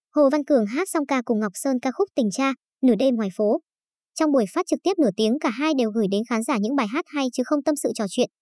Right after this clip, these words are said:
càng không nhắc về ồn ào. Nhiều khán giả khi vào xem đã cảm ơn sự giúp đỡ của Bầu Thụy và Ngọc Sơn dành cho con nuôi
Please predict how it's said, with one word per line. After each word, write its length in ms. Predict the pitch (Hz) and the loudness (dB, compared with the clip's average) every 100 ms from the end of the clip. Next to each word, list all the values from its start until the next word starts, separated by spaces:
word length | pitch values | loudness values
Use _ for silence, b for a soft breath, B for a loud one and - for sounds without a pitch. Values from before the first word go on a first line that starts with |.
| _ | _
càng 140 | - 262 | -2 0
không 180 | 349 320 | 2 0
nhắc 100 | 392 | 0
về 60 | 240 | -2
ồn 180 | 202 196 | -2 -2
ào. 200 | 196 190 - _ _ _ _ _ | -2 -4 -6 _ _ _ _ _
Nhiều 120 | 330 | 0
khán 140 | 320 311 | 2 2
giả 140 | 349 | 0
khi 160 | 233 330 | 0 0
vào 120 | 294 | 0
xem 220 | - 294 | 0 -2
đã 100 | 294 311 | -2 -2
cảm 140 | 277 | -2
ơn 160 | 277 311 | 0 -2
sự 160 | 233 | -2
giúp 160 | 240 370 | -4 -2
đỡ 140 | 277 | -2
của 100 | 320 214 | 0 0
Bầu 140 | 214 185 | 0 -2
Thụy 80 | 262 208 | -4 -4
và 80 | 226 | -4
Ngọc 140 | 226 | -6
Sơn 220 | - 302 277 | -2 0 0
dành 160 | 226 | -2
cho 100 | 214 | -4
con 160 | 277 294 | -4 0
nuôi 140 | 277 | -2